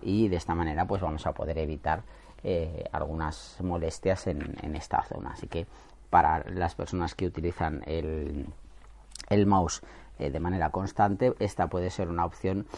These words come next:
mm, bastante interesante. Es un mouse que podemos encontrar por un precio de alrededor de noventa y nueve, eh, euros. Y para melómanos y amantes de, eh, todo tipo de música, cinéfilos, para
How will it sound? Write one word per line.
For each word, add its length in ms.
mm, 300
bastante 400
interesante. 540
Es 80
un 140
mouse 260
que 120
podemos 240
encontrar 460
por 140
un 100
precio 320
de 300
alrededor 840
de 180
noventa 580
y 80
nueve, 640
eh, 400
euros. 480
Y 500
para 600
melómanos 920
y 260
amantes 840
de, 560
eh, 380
todo 260
tipo 260
de 160
música, 640
cinéfilos, 680
para 280